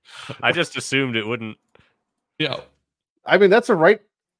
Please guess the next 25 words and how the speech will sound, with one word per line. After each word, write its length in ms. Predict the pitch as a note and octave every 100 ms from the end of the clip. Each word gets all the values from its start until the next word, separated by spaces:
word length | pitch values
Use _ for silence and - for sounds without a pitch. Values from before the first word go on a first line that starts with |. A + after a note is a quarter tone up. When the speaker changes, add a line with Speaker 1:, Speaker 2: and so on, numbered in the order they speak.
| _ _ _
Speaker 3:
History 460 | G3+ G#3+ G#3 G3 F#3
would 200 | F3+ E3+
agree 260 | D3 G3
with 160 | G3 C3+
you, 160 | A2+ -
but 460 | D3 B2 C3 C3
this 180 | C#3 E3
time 360 | - D#3 C3+ - -
<laughs> 440 | - _ _ _ -
it 140 | C3+
pulls 240 | C3 D#3 D#3
from 180 | D3+ C3+
the 80 |
stash. 500 | C3 E3+ D3 A#2 - -
So 360 | C3 A#2 A2 _ _ _ _ -
it 120 | C3
is 160 | D#3 C3+
a, 140 | C3+
there's 260 | C#3 D#3 B2+
that 240 | C#3+ D3 C3
level 240 | C#3 C3
of 100 | A#2+
quality 280 | - B2 A#2+
of 80 | A#2
life. 280 | A2+ G#2+